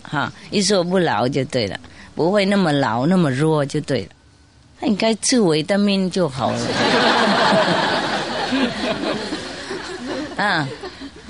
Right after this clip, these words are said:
多吃点蔬菜，呃，补药哈。中国有多得很补药。”嗯，黄承柱就跟他说，<laughs> 道就是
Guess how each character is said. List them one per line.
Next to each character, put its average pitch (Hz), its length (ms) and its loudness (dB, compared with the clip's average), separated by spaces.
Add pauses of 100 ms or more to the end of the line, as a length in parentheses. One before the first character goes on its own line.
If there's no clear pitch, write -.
(360)
多 254 160 4
吃 254 260 2
点 175 220 2
蔬 220 240 4
菜， 196 480 2 (840)
呃， - 140 2
补 160 320 4
药 190 320 2
哈。 214 300 0 (400)
中 294 180 4
国 214 180 4
有 214 180 4
多 247 280 2
得 185 160 2
很 160 260 4
补 151 220 4
药。” 202 260 2 (760)
嗯， - 160 -6 (1900)
黄 196 320 2
承 147 280 2
柱 196 300 2 (100)
就 156 180 0
跟 175 220 2
他 165 120 4
说， 180 200 2 (960)
<laughs> - 1000 -20
道 165 460 2 (100)
就 185 220 2
是 180 420 2